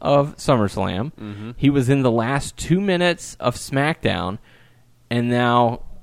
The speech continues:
Speaker 1: suddenly he is, you know, he's on the match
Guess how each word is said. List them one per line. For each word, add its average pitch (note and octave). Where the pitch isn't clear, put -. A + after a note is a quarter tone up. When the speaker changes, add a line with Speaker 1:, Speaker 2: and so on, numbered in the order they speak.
Speaker 1:
suddenly A#2+
he A#2+
is, A2
you A2+
know, E2+
he's A2+
on A#2
the G#2+
match G#2